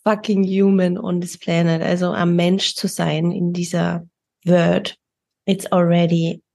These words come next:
a fucking challenge. <laughs> Und, ähm, ja, ich glaub, da können wir uns alle auf die Schultern klopfen,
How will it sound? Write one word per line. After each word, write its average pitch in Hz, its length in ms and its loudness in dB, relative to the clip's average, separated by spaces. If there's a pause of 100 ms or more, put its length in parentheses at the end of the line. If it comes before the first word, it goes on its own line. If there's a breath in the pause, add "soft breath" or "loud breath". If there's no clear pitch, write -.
(480)
a 170 60 -6
fucking 165 460 -6
challenge. 160 720 -4 (240)
<laughs> - 800 -4
Und, 226 580 4
ähm, 196 720 2 (1400)
ja, 208 260 4
ich 196 200 -2
glaub, 190 200 -6
da 196 100 -2
können 202 240 0
wir 196 80 2
uns 185 160 -4
alle 185 280 0
auf 185 100 -4
die 190 120 -6
Schultern 190 420 -2
klopfen, 196 680 -4